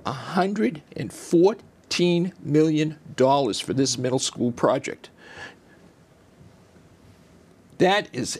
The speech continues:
absolutely ridiculous, over a hundred and fourteen million dollars. How can anyone that has lived in this city for any period of time think that the city could afford this? Drive down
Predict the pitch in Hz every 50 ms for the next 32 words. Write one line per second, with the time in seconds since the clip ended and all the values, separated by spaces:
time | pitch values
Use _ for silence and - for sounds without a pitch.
0 | - - - 135 160 180 - - 185 180 151 151 - - 92 143 139 135 131 -
1 | - - - - _ - - - - - - - - - - - 131 139 131 127
2 | 131 - 131 143 147 - - 73 67 - - - - - - 104 95 110 98 71
3 | - - - - - 190 180 90 - - - - 110 - - - 139 147 151 -
4 | - 156 139 131 131 139 127 117 123 - 139 131 117 90 - - - - - -
5 | - - - - - - - - - - - - - 294 240 220 - 214 247 262
6 | 254 214 151 98 - - - - - _ - 107 101 - 127 87 80 - 131 170
7 | 196 185 - 220 196 202 190 190 - - 165 120 123 117 123 - 110 - - -
8 | - - 233 269 269 233 - - - 220 185 170 165 151 143 - - - 165 120
9 | 135 - - - - - - - - 107 110 131 - - 160 151 135 131 - 147
10 | 120 117 - - 160 165 165 143 82 71 - - - - - - - - - -
11 | - - 151 175 208 233 220 202 185 175 160